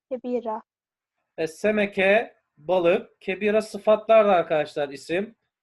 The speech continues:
Speaker 2: Dolayısıyla ikisi isim, ra'eytu ise fiil.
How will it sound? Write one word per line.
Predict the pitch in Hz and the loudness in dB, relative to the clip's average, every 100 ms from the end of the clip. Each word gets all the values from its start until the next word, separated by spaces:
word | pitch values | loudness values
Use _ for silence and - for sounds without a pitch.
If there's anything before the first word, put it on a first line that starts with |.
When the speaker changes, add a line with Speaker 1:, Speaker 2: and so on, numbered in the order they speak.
| _ _ _ | _ _ _
Speaker 2:
Dolayısıyla | 165 185 180 196 185 165 190 | -6 -4 -4 -6 -2 2 2
ikisi | 202 - 190 208 | 0 -10 -10 -6
isim, | 214 190 175 | -6 -6 -8
ra'eytu | 156 185 185 185 | -2 -2 -2 -6
ise | 151 - 180 208 214 _ _ _ _ _ | -12 -4 0 0 -2 _ _ _ _ _
fiil. | 180 190 147 | -4 -2 -2